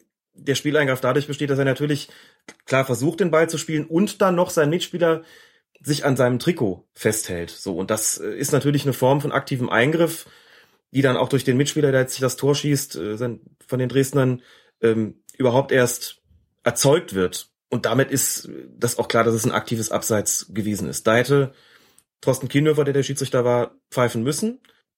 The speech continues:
Sieht man aber auch wieder, wie schwierig das ist in solchen Situationen, wenn der Ball von einem Pfosten zurückkommt und der Spieler, also dann eine Situation entsteht, wo man sich fragen muss, zieht er aus seiner Position einen Vorteil? Das wäre ja das Vergehen, was dann zum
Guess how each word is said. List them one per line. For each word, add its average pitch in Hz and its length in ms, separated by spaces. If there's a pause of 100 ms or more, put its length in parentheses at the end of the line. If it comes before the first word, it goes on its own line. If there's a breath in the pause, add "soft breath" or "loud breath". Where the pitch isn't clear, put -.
(360)
Sieht 160 240
man 196 120
aber 160 120
auch 156 120
wieder, 165 180
wie 143 80
schwierig 185 300
das 185 180
ist - 240
in 156 80
solchen 165 220
Situationen, 160 440
wenn 147 120
der 156 100
Ball 143 220
von 147 420
einem 123 100
Pfosten 175 360
zurückkommt 180 680
und 143 100
der 147 80
Spieler, 156 520 (320 soft breath)
also 101 120
dann 120 140
eine 131 80
Situation 143 400
entsteht, 147 520
wo 139 40
man 143 120
sich 139 120
fragen 143 320
muss, 151 300
zieht 170 260
er 180 140
aus 139 120
seiner 147 180
Position 135 500
einen 110 80
Vorteil? 190 580 (220 soft breath)
Das - 160
wäre 123 160
ja 123 60
das 120 160
Vergehen, 123 400
was 127 120
dann 127 120
zum 120 280